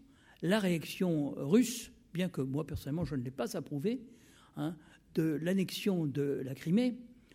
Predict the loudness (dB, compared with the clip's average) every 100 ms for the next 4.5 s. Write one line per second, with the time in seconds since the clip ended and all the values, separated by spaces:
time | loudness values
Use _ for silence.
0 | -18 -4 2 2 4 2 2 2 0 0
1 | 0 0 -4 -2 -2 -2 -2 0 0 0
2 | -2 0 2 2 0 -8 -18 -10 -4 -2
3 | 0 0 0 -2 -2 -2 -2 -2 -4 -4
4 | -2 0 2 2